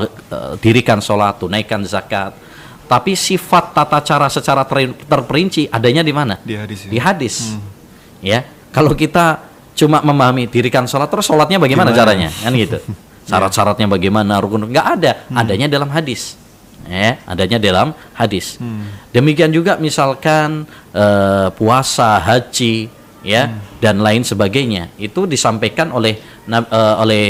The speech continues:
Speaker 1: Allah Subhanahu wa taala secara global.
Speaker 2: Hmm.
Speaker 1: Perinciannya,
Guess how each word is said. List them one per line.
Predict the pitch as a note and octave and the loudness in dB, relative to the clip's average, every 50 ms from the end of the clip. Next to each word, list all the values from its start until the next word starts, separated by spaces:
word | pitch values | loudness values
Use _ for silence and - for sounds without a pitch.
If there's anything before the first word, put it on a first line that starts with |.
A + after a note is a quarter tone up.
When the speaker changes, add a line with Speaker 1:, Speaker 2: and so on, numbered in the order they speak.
| G2+ G2+ G2+ - | 0 -2 -4 -4
Speaker 1:
Allah | - A2+ A#2 A2+ G2+ | -4 0 0 0 0
Subhanahu | - A#2 G2+ - A2 A2+ G#2 G2+ F#2 | 0 -2 -4 -2 -2 -2 -2 0 -2
wa | F#2 | -4
taala | - - C3 D3+ D#3 | -2 -2 0 0 0
secara | - B2 - - A2 A2+ B2 | -2 -4 -2 0 0 0 0
global. | A2+ A#2 B2+ C#3+ C#3 C3+ C#3 B2 A2 G2 F#2 F#2 | 0 0 0 0 2 4 4 4 4 2 0 -4
Speaker 2:
Hmm. | - B2+ B2 A#2 G#2+ G#2 G2+ | -6 -8 -8 -8 -10 -8 -2
Speaker 1:
Perinciannya, | - C3 C3 A#2+ A#2 G#2+ - A#2 G#2+ G#2+ A2+ C3+ E3 D#3+ C#3 A#2 G2+ F#2 F#2 G2 A2 C3 | 0 2 2 2 2 0 0 0 2 2 2 2 2 2 2 2 2 2 2 2 2 0